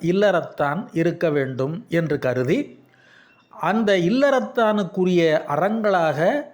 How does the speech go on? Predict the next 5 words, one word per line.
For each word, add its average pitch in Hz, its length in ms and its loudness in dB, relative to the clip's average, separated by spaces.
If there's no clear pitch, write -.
பல 135 400 0
கருத்துக்களை 233 720 0
வள்ளுவர் 180 440 2
வலியுறுத்துகிறார். 131 760 0
அதுபோல 226 460 2